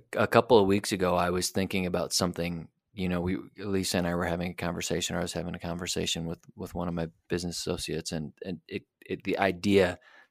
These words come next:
that this, something that I learned in the Bible, and I looked at it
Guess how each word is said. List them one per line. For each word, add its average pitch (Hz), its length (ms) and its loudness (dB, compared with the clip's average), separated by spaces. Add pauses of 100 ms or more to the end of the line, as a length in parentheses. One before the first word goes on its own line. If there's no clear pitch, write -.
that 92 220 2
this, 92 260 -2 (600)
something 110 460 6
that 98 140 6
I 92 320 4 (1400)
learned 101 600 8
in 90 220 -2
the 85 80 -2
Bible, 87 640 0 (400)
and 90 100 -2
I 90 60 0
looked 98 300 4
at 90 140 4
it 85 200 -4